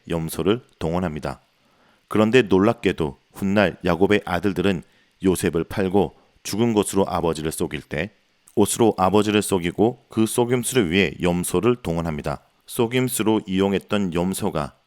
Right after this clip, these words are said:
또다시 자신이 속임수로 당하는 도구로 사용됩니다. 내가 한 대로 돌려받을 수 있다는 사실을 기억할 뿐 아니라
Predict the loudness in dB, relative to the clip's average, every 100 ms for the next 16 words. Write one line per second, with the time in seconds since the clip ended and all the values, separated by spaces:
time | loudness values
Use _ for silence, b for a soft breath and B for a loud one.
0 | _ -6 -2 -2 -2 -4 -2 -4 -2 -2
1 | -2 0 -2 0 -4 -2 -2 -2 -6 -4
2 | -2 -2 -4 -6 _ _ -8 -6 -4 -6
3 | -4 -6 -6 -6 -6 -8 -10 _ B B
4 | B B B -2 0 4 2 2 -2 -2
5 | 0 2 0 -2 -4 0 0 0 -2 -4
6 | -6 -8 -4 -4 -4 -4 -2 -2 -2 _
7 | _ -4 -4 -4 -6 -4 -6 -4 -4 -4